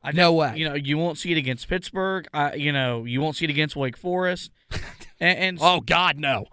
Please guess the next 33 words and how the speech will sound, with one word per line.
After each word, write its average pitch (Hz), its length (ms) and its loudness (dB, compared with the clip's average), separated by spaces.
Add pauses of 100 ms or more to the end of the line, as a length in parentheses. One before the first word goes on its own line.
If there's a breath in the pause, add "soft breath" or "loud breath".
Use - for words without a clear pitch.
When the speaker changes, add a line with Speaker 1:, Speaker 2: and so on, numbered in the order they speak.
Speaker 1:
a-, 202 140 -6 (200)
and 190 180 0
so 165 580 2 (1000)
I 180 160 6
would 285 160 -4
say 143 180 0
yes. 113 540 -6 (560)
The, 143 180 -6
w-, 165 280 -6 (260)
I, 190 160 2
I 208 120 4
think 285 240 -2
with 226 120 0
this 208 180 -2
offense, 127 580 -2
you 151 220 -6
should 202 220 -4
be 190 180 -2
at 180 140 4
a 160 40 -4
point, 120 520 -6
especially 175 760 -2
in 143 220 -4
the 131 100 -4
division 156 460 -2
that 160 240 -6
you're 139 220 -4
in 135 260 -2
and 120 140 -6
the - 20 -10
teams 139 300 -4
you 135 120 -6
got, 117 400 -10